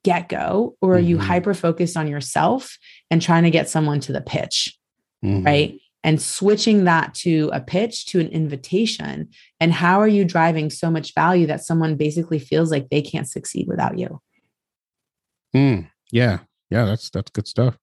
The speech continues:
Speaker 2: I like that.
Speaker 1: Like,
Speaker 2: I
Speaker 1: they
Speaker 2: like
Speaker 1: could
Speaker 2: that.
Speaker 1: go along to get along,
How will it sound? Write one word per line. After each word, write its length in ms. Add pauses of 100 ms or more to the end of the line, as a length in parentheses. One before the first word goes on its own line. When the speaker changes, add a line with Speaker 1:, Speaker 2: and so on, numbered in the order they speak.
(160)
Speaker 2:
I 40
like 240
that. 160 (480)
Speaker 1:
Like, 120
Speaker 2:
I 20
Speaker 1:
they 140
Speaker 2:
like 80 (100)
Speaker 1:
could 80
Speaker 2:
that. 160 (120)
Speaker 1:
go 200
along 480
to 60
get 220
along, 540